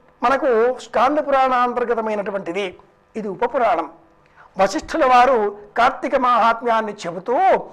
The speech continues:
అడవికి వెళ్ళిన ఒకానొక గంధర్వుడు కార్తీక స్నానం చెయ్యని కారణంగా పెద్ద పులి తలగా మారిపోయింది అతని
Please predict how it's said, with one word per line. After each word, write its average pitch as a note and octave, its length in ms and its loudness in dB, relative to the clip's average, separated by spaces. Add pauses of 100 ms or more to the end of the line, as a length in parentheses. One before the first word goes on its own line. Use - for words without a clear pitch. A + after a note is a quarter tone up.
(200)
అడవికి C4+ 400 0
వెళ్ళిన C#4+ 360 0
ఒకానొక C4 500 2
గంధర్వుడు A#3+ 1040 0 (440)
కార్తీక A#3+ 380 0
స్నానం B3 400 -2
చెయ్యని A#3 340 -4
కారణంగా A3+ 880 4 (580)
పెద్ద D4 380 2
పులి D#4+ 120 4
తలగా C4 640 4
మారిపోయింది G3 680 -4
అతని G3 200 -4